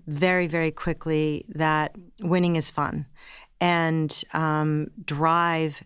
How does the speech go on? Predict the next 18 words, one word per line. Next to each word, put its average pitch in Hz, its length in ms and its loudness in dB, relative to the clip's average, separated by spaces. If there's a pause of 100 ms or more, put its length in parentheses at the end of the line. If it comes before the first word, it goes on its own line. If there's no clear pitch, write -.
(140)
to 175 180 -2
win 160 340 0
as 151 220 -2
an 160 100 -2
equestrian 156 680 -2
is 147 240 -4
very 156 480 2
within 156 480 0
your 151 260 -2
own 165 220 0
capability, 165 800 0
but 165 280 -4
also 185 380 0
your 160 180 0
relationship 156 720 -2
with 151 140 -4
your 147 140 -2
horse. - 580 -4